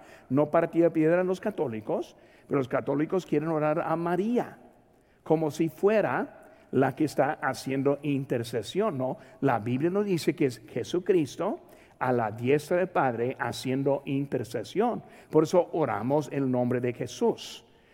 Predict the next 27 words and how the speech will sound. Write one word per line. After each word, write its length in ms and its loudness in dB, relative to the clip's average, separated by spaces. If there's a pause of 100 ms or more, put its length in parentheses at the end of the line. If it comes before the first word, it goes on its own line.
(140)
Pues 180 2
hermanos, 260 4
hablando 400 6
de 260 6 (200)
cómo 420 6
es 500 0 (200)
nuestra 500 2
oración 580 2
en 140 -2
Él, 180 2 (220)
en 240 4
los 200 4
cielos, 420 4
su 120 4
autoridad, 520 4
su 160 0
poder, 640 2 (260)
habla 380 8
de 120 10
su 220 0
domicilio, 920 2 (920)
de 120 6
su 160 2
domicilio. 720 0 (720)
¿A 100 2
dónde 240 4
queremos 500 4